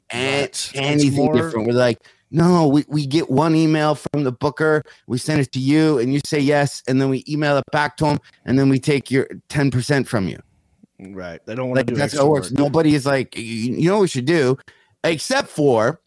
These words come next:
Speaker 1: who, by the way, he said he'd be more than happy to do our podcast, and I was going to email him. Um,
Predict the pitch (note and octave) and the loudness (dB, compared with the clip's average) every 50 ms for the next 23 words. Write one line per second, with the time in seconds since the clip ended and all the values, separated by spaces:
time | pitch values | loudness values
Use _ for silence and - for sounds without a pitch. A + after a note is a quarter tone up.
0 | _ - _ - G#3 F#3 G#3 G#3+ G#3+ A#3 G#3+ D3 C3 - - - - - C#3 - | _ -20 _ -6 -2 -2 0 0 2 2 0 0 -2 -4 -10 -10 -8 -8 -8 -2
1 | - D#3+ D3+ D#3 D#3+ D3+ C3+ B2+ C3 C3+ C3 B2+ C3+ D3 E3 E3+ D#3 D#3+ D3+ C#3+ | 0 0 2 2 2 0 0 0 0 0 2 2 2 2 2 2 0 0 0 2
2 | C#3+ D3+ C#3+ C#3 - A2+ G#2+ F#2+ - G#2+ G#2+ A#2+ B2 A2+ A2 G2 B2 B2 A#2 A#2 | 2 0 -2 -2 -2 -4 -4 -4 -4 -6 -2 2 2 2 2 2 0 0 0 0
3 | G#2 - G2+ E2+ F2 F#2 - - _ - G2+ G2 G2 G#2 A2 G2+ G2 F#2 - A2 | 0 0 0 0 0 -2 -4 -8 _ -6 -4 -2 -2 0 -2 -2 -4 -2 -2 -2
4 | G#2 G#2 G2+ G2 - G2 - - A2+ A#2+ A#2 A2+ G#2 F#2 E2+ E2 E2 D#2+ D#2 D#2 | 0 0 -2 -2 -4 -8 -6 -2 0 2 4 4 2 2 0 -2 -2 -4 -4 -4
5 | F#2 - _ - - - - _ _ _ - - - A2 G#2+ G#2 G2+ G2 F#2 F2 | -4 -6 _ -18 -20 -20 -20 _ _ _ -14 -2 0 2 2 2 2 0 0 -2
6 | G2+ - - | -4 -4 -6